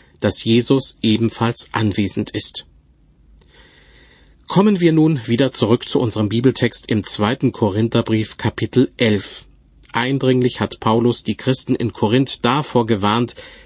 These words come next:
das Abendmahl auf unwürdige Weise zu feiern. „Wer es dennoch tut“, so war in Vers neunundzwanzig zu lesen,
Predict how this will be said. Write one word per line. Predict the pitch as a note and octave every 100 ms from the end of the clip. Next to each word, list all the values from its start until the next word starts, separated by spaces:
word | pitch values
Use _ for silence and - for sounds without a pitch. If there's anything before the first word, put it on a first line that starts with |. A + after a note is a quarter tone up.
| _
das | G#2+ F2+
Abendmahl | - G#2+ A#2 - A2 G#2 G2 - -
auf | G2+ - -
unwürdige | B2+ A#2 A2+ G#2+ G#2+ A#2 G2+
Weise | G2 G2 G#2
zu | - A#2
feiern. | - A2 F#2+ - C3 - _ _ _ - - - - -
„Wer | G#2+ G#2+
es | G#2 - -
dennoch | D#3 G3 A2+ -
tut“, | - G#2+ - - _ _
so | - F#2+ F#2
war | G2
in | - F#2+
Vers | - F#2 - F#2+
neunundzwanzig | B2 D#3+ A#2+ A2 G#2+ B2 -
zu | C3
lesen, | C3 C#3+ D3